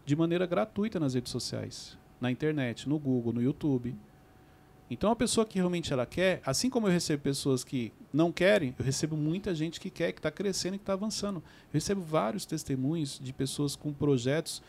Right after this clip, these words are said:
que, de repente, no episódio X, ela assistiu e caiu a ficha.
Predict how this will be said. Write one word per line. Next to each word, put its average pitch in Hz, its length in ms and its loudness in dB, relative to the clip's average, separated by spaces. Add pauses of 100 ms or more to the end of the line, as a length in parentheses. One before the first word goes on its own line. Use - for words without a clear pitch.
(160)
que, - 100 -6
de 143 80 0
repente, 151 400 -2
no 160 100 -2
episódio 151 1000 -2
X, - 680 -6
ela 143 160 0
assistiu 156 440 -4
e 190 40 -4
caiu 185 260 0
a - 20 -4
ficha. - 480 -8